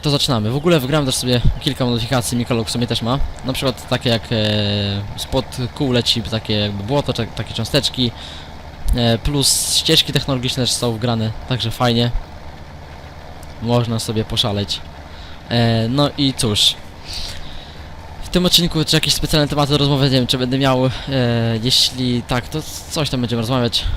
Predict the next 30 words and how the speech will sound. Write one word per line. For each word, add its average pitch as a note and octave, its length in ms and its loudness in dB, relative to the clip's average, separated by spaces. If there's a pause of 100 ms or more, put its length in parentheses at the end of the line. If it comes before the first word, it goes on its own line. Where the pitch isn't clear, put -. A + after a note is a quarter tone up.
ewentualnie B2+ 400 2
sobie A2 220 -4
zaraz A2+ 200 0
mogę A#2+ 160 0
odpalić A#2 340 0
jakoś, A2+ 280 -2 (140)
mm, A2 480 -2 (140)
wasze A#2+ 200 -2
komentarze. A#2 520 0 (880)
Widziałem D3+ 220 4
też, C#3 120 2
że C3+ 100 2
pisaliście, A#2+ 600 2 (340)
e, - 40 -6 (1400)
kilka B2+ 220 -2
propozycji, A#2+ 500 0
z - 80 -4
kim A#2+ 140 -4
mam A2 140 0
grać B2 180 -2
i - 40 -6
tak A2+ 120 0
dalej, B2 220 2 (640)
no F#3 100 2
ale D3+ 140 8
na B2+ 140 6
pierwszy, A#2+ 520 2 (200)
e, A2+ 200 2
sort A#2+ 320 -2
poszedł A2 420 -2